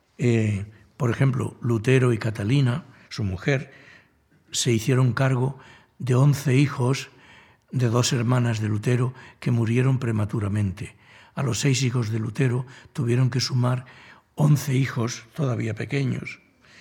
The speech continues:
Y, mm, los huéspedes que llegaban permanentemente. Tampoco les recomiendo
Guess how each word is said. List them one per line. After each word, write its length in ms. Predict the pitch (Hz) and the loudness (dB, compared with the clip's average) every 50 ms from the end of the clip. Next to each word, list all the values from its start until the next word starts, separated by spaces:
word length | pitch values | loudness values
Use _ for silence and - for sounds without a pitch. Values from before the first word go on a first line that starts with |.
| - - - - - - _ _ - | -20 -20 -20 -20 -20 -20 _ _ 0
Y, 320 | - 160 170 165 - - - - | 2 4 4 4 4 0 -2 0
mm, 560 | - 131 127 120 113 107 104 104 104 101 98 - - - - - - - - - - 135 143 - - - - - _ _ - | 2 4 4 4 4 4 2 2 0 -2 -4 -6 -10 -20 -20 -20 -20 -20 -16 -8 -4 -4 -4 -4 -6 -14 -20 -20 _ _ -4
los 260 | - 131 123 120 110 | 0 2 2 2 4
huéspedes 500 | 113 147 156 - - - 113 104 107 104 | 4 4 4 2 2 -4 -4 -4 -4 -4
que 140 | - - 117 | -2 0 0
llegaban 420 | 113 113 123 123 110 110 104 101 | 2 2 2 2 2 2 0 -2
permanentemente. 920 | - 113 101 101 101 104 101 98 95 95 95 92 95 90 87 - - - _ _ _ _ _ - - - - - - - - _ | -2 -4 -4 -4 -4 -4 -4 -4 -6 -6 -8 -8 -8 -10 -12 -14 -18 -20 _ _ _ _ _ -20 -20 -20 -20 -20 -20 -20 -12 _
Tampoco 460 | - 147 131 123 107 - 170 165 202 | 0 2 2 4 4 2 2 2 4
les 160 | 180 160 156 | 4 4 4
recomiendo 760 | 143 151 139 135 123 123 135 151 151 135 123 117 120 147 - | 2 2 0 2 2 4 4 4 4 2 2 0 0 -2 -4